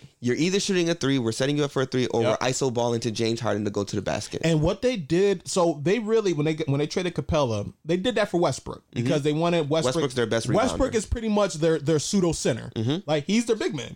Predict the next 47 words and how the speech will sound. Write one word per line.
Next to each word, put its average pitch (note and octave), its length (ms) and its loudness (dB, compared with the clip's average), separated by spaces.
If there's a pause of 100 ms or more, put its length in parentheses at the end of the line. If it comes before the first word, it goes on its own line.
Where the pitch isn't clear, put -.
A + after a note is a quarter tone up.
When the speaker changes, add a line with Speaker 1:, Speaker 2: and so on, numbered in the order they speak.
(120)
Speaker 1:
He's C#3+ 100 -2
their D#3+ 100 2
Speaker 2:
He's, C#3+ 100 0
Speaker 1:
best E3+ 120 -2
rebounder. E3 400 0
Speaker 2:
he's F#3 160 4
crashing G3+ 400 0
down. F3+ 300 2
Exactly. E3 480 0
He's C3 80 2
Speaker 1:
Mm-hmm. C#3+ 100 0
Speaker 2:
crashing F#3 360 0
down. E3+ 360 2 (220)
He's D3 180 0
going D#3+ 220 2
for - 80 -4
the E3 160 2
offensive E3 340 0
rebounds D#3 400 2
on D3+ 140 2
misses. C3+ 320 0
He's B2+ 160 0
going D3 260 2
to D3 80 0
get C#3 160 -4
the C3+ 60 -8
defensive C#3+ 420 -2
rebounds. C3+ 540 0 (160)
He's C#3 200 0
pushing E3 360 -4
the D3+ 40 -2
break C#3 320 -2
there C3+ 140 0
for C3+ 220 -2
you C3 100 2
guys. C3 300 2
He's D3+ 160 0
not G3 160 2
a - 20 0
great F3+ 240 0
Speaker 1:
That's A3+ 140 2
Speaker 2:
shooter. F3+ 100 2
Speaker 1:
what's C3 100 2
important A#2 380 0
right G#2+ 180 2
there. G2+ 200 2
Speaker 2:
Yeah. G#3+ 180 2